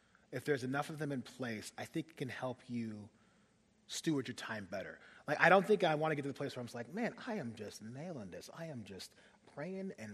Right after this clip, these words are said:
reading, and I haven't looked at my email in a year." Um, you know, I don't think we wanna get that, get to that place.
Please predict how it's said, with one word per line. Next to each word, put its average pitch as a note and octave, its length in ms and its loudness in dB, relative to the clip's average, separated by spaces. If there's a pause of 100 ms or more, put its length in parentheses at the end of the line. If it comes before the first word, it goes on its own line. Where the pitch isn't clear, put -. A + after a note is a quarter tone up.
(100)
reading, E3+ 340 -6
and G2+ 200 -12
I G3+ 60 -2
haven't G#2+ 300 -6
looked D#3 180 -8
at F#2 80 -14
my G2 120 -14 (100)
email F#3+ 380 -10
in F3+ 80 -8
a F#3+ 60 -6
year." C3+ 320 -8 (280)
Um, D#3 380 4 (200)
you G3 140 8
know, D3+ 240 10
I D#3 140 8
don't E3+ 220 8
think D#3 120 2
we C#3+ 60 0
wanna C#3+ 140 2
get B2+ 160 0
that, B2 180 -2 (280)
get D3 140 0
to C3 80 -6
that B2 280 -2
place. G#2+ 340 -8